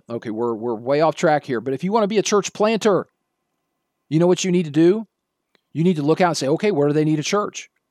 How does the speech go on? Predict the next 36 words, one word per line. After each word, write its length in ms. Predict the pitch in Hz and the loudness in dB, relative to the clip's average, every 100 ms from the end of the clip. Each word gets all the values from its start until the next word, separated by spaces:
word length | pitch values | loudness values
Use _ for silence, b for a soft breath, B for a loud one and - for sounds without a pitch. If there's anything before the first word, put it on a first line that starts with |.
| _ _ _ _ | _ _ _ _
Then 140 | 160 151 | -2 0
you 160 | 151 | 0
go 320 | 123 147 156 | 0 2 2
to 140 | 185 190 | 2 0
where 220 | 165 180 | 0 2
they 120 | 165 | 2
need 160 | 160 147 | 0 -2
a 60 | |
church. 460 | 135 - 170 147 - | -2 0 0 0 -6
Now, 200 | - 147 | -4 -2
what 140 | 160 156 | 0 2
do 60 | |
you 100 | 170 | 0
do? 380 | 139 196 233 123 - | 0 0 0 0 -4
"Oh, 800 | 117 120 117 123 120 120 123 113 b b b | -10 -6 -4 -4 -2 -4 -6 -10 b b b
gee, 220 | - 202 190 | -8 -2 0
I 140 | 175 | 2
don't 200 | 202 190 | 2 4
know. 340 | 170 240 247 156 | 4 4 4 2
What 260 | 110 180 | 2 0
are 40 | 208 | 0
we 120 | 208 | 0
gonna 220 | 196 185 | 0 0
do? 320 | 160 262 160 | 0 0 0
Maybe 480 | 123 147 196 208 226 | 0 0 0 -2 -6
we 200 | 202 196 | -6 -4
should 720 | 170 - 185 180 175 175 160 - _ _ _ _ _ _ _ _ | -4 0 2 4 4 4 0 -6 _ _ _ _ _ _ _ _
evangelize 800 | 131 120 135 147 165 170 170 160 | -6 -2 0 0 0 0 0 0
the 120 | 196 | -2
lost. 680 | 190 165 117 113 170 - - _ _ _ _ _ _ | 2 2 4 2 0 -8 -18 _ _ _ _ _ _
And 200 | 151 147 | -4 -2
then 200 | 143 170 | 0 -2
once 200 | 160 151 | 0 -4
people 400 | - 170 160 165 | -4 -10 -2 -2
get 240 | 143 135 - | 0 -2 -4
saved 680 | - 185 202 160 143 156 | 0 2 2 2 -2 -6